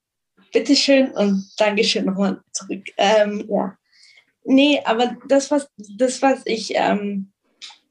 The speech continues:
das, was du jetzt erzählt hast mit, mit dem Tim, ähm, ähm, das ist mir sehr, sehr oft passiert auch. Ähm,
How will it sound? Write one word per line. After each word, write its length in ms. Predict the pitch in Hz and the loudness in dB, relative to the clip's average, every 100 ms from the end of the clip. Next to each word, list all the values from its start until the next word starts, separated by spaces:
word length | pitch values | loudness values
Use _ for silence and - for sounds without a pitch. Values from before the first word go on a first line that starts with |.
| - - - _ _ | -16 -16 -20 _ _
das, 280 | 202 220 226 | -2 0 2
was 200 | 214 214 | 0 0
du 100 | 240 | 0
jetzt 240 | 220 202 - | 0 -2 -8
erzählt 320 | 196 240 233 | -2 0 0
hast 180 | 226 196 | -2 -2
mit, 340 | 190 196 - | -4 -4 -2
mit 140 | 196 | 0
dem 160 | 190 196 | 2 0
Tim, 420 | - 220 277 320 - - - _ _ _ _ | 0 2 2 0 -8 -20 -20 _ _ _ _
ähm, 680 | - 107 214 208 - - - _ _ _ - - _ _ _ _ _ _ _ _ _ _ _ _ _ _ _ _ _ | -8 -6 -6 -8 -8 -8 -12 _ _ _ -20 -20 _ _ _ _ _ _ _ _ _ _ _ _ _ _ _ _ _
ähm, 640 | 220 220 202 196 190 196 - _ _ - | -2 0 0 2 2 -2 -8 _ _ -12
das 880 | 202 214 208 196 - - - - _ _ _ _ _ _ _ _ _ _ _ _ | -4 0 0 -2 -6 -8 -12 -18 _ _ _ _ _ _ _ _ _ _ _ _
ist 240 | - 214 214 | -4 -2 -2
mir 400 | 202 214 220 - _ _ - | -2 -2 -2 -6 _ _ -16
sehr, 480 | 202 196 208 226 214 | -6 2 4 4 2
sehr 220 | 208 202 | 0 -2
oft 180 | 196 - | -6 -8
passiert 500 | 196 - - - - | -8 -4 -4 -4 0
auch. 240 | 294 339 - - _ _ _ _ _ _ | 4 4 0 -14 _ _ _ _ _ _
Ähm, 500 | 220 214 220 220 | 0 2 2 0